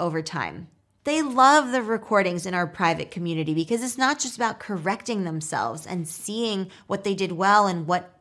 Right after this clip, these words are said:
there's room to improve on. It's about celebrating how far they've come.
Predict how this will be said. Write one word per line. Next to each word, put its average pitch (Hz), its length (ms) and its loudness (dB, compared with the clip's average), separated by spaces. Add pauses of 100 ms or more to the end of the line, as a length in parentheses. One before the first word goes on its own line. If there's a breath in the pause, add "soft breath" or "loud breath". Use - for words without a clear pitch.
there's 175 340 0
room 180 240 -2
to 180 140 -4
improve 196 440 -2
on. - 380 -8
It's 220 180 -2
about 220 320 2
celebrating 214 680 2
how 196 340 2
far 202 240 2
they've 170 260 -2
come. 165 460 -2